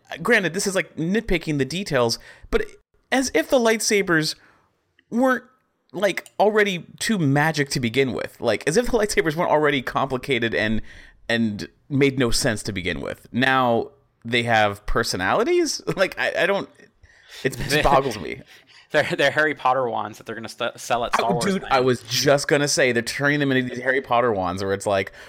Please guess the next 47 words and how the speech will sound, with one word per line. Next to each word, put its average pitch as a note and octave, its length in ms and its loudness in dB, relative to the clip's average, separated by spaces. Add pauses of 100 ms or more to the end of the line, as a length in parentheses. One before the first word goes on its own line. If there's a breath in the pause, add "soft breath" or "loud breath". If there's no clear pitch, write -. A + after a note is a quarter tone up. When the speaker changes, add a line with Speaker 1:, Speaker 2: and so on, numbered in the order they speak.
Speaker 1:
"Oh, D3+ 200 2
you B2+ 120 0
gotta D3 200 -2
find C3 280 -4
the A2 60 -4
crystal C3 400 -2
that's F#2 180 -4
right A#2+ 220 -2
for G2+ 160 -10
you." A2+ 340 -2
It's, G2+ 160 -6
oh, G#2 280 -6
give B2+ 180 0
me G2+ 140 -4
a F2 40 -2
Speaker 2:
<laughs> E2 60 -6
They're - 20 -18
Speaker 1:
break. A2+ 280 4
Speaker 2:
gonna C4 200 0
have A#3+ 160 -2
a A#3+ 60 2
Speaker 1:
It's A#3 100 0
Speaker 2:
show. A#3 640 0
Speaker 1:
cool. C4 200 0
Speaker 2:
Why G3 180 4
did B3+ 140 -8
we C#4 60 -12
talk C4+ 280 2
about F#3+ 240 2
that F#3 80 0
when F#3+ 80 0
we F#3+ 60 -2
were F#3 60 -4
talking G3+ 180 -2
about G3+ 160 0
Star A3 220 2
Wars A3 260 0
Land? B2 240 -2
They're C#3 80 -6
totally G3+ 320 -2
gonna F#3+ 180 -2
have F#3 160 0
a E3+ 40 -6
show, G#3 420 0
just D3 240 -10
like D#3 280 -4
Ollivanders. B2+ 840 -4